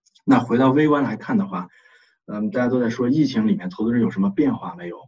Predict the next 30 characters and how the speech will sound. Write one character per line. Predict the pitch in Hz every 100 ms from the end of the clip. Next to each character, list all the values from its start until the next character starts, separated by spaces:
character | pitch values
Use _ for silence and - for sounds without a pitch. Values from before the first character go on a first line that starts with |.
| _ _
呃， | 190
我 | 185
们 | 190
其 | 202 208
实 | - -
前 | 196 196
段 | 110 -
时 | -
间 | 190 202
也 | 180 175
针 | 175 120 247
对 | 120 95
我 | -
们 | -
的 | 95 92
这 | 101 95
个， | - - _ _ _ _ _
呃， | 185 185
经 | - 156
常 | 127 120
合 | -
作 | 110 127
的， | 90 85 -
主 | -
要 | 98
是 | 117
成 | 120 113
长 | 117 98
期 | -
啊、 | 98